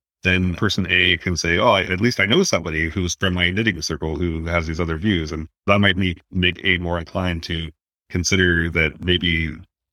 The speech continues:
there is something to be said for what B has to say. So I think, I think there are good opportunities there, and, and they're getting destroyed every time neutral ground is, is ruined.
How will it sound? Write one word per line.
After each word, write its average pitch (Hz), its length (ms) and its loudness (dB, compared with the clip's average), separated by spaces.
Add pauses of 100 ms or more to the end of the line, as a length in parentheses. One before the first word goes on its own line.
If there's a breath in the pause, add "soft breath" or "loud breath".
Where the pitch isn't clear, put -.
(280)
there 90 180 2
is 87 80 0
something 92 200 0
to - 80 -12
be 92 100 0
said 92 200 0
for 92 120 0
what 80 160 0
B 85 180 4
has 78 180 0
to - 80 -10
say. 67 240 -2
So - 200 -6 (220)
I 135 60 -2
think, 180 200 0
I 131 60 0
think 165 140 0
there 123 160 2
are 95 40 0
good 113 240 2
opportunities 101 640 -2
there, 82 220 0
and, 78 120 -4
and 85 180 -4
they're 82 160 -2 (160)
getting 85 380 0
destroyed 90 480 0
every 85 180 0
time 85 340 -2 (260)
neutral 95 300 2
ground 82 280 0
is, 78 220 -4
is 82 180 -4
ruined. 85 360 0